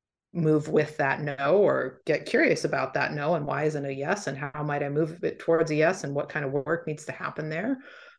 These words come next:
Um, so it's, it's a, a way of moving that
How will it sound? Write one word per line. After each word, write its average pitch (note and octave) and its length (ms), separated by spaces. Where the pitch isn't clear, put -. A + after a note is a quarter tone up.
Um, E3+ 360
so F3 220
it's, - 240
it's - 220
a, E3 200
a F3 120
way F3 320
of E3+ 160
moving F3 380
that D3 180